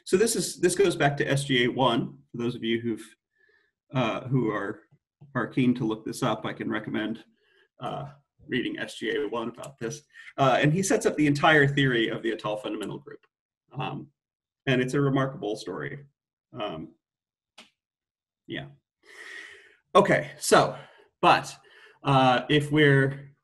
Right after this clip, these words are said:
uh, working with sort of more sophisticated kinds of, of, uh, cohomologies, this restriction that we had here, let me go back a page, uh, this restriction that we had here on lambda, that it be a finite ring,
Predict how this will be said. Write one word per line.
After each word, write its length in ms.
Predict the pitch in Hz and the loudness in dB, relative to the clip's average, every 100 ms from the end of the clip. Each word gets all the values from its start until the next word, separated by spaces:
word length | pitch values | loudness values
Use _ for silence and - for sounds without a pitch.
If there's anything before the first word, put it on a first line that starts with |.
| _ | _
uh, 300 | 143 131 120 | 0 2 2
working 340 | 120 - 165 143 | 0 0 2 2
with 140 | 135 | 0
sort 180 | - 127 | -4 -6
of 140 | 123 | -6
more 200 | 139 170 | -4 -2
sophisticated 760 | 170 143 180 - - 143 127 - | -2 -4 -6 -8 -4 -2 -2 -4
kinds 340 | 123 120 123 | -8 -6 -8
of, 260 | 117 113 - - _ - | -8 -12 -14 -20 _ -12
of, 340 | 117 110 110 - _ _ - | -10 -10 -14 -18 _ _ -14
uh, 200 | 120 - - | -12 -12 -10
cohomologies, 720 | 123 120 120 139 135 - 135 - _ - _ | -6 -2 0 -2 -2 -6 -10 -12 _ -20 _
this 180 | 165 147 | -4 -2
restriction 520 | 156 - 247 - 160 | -4 -4 -6 -2 -2
that 140 | 143 139 | -2 -2
we 180 | 147 | -2
had 300 | 131 135 127 - | 0 -2 -2 -2
here, 360 | 120 113 - _ | -4 -4 -8 _
let 80 | - | -8
me 80 | 127 | -8
go 120 | 110 | -6
back 260 | 107 131 139 | -8 -8 -8
a 120 | 131 | -8
page, 200 | 117 - - - _ 139 | -8 -8 -20 -20 _ -4
uh, 120 | 135 | -2
this 160 | 170 | -4
restriction 380 | - - 214 170 | -8 -8 -6 -6
that 80 | 156 | -4
we 100 | 151 | -2
had 180 | 147 135 | -2 0
here 140 | 135 | -2
on 160 | 123 117 | -2 -2
lambda, 320 | 160 156 127 | -2 -2 -2
that 120 | 113 | -4
it 80 | 117 | -6
be 100 | 117 | -6
a 60 | 110 | -8
finite 500 | - 151 160 110 - | -6 -4 -4 -6 -8
ring, 300 | 110 98 - | -10 -12 -14